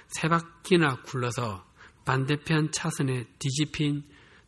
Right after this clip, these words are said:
대형 사고가 있었다고 합니다. 기적처럼 다친 사람은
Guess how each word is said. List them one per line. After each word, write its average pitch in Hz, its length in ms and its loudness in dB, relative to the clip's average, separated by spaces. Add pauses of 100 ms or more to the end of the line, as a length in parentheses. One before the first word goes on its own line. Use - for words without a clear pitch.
대형 151 420 2
사고가 139 560 -2
있었다고 120 500 -8
합니다. 104 500 -12 (1900)
기적처럼 139 800 4 (640)
다친 156 360 2
사람은 123 640 2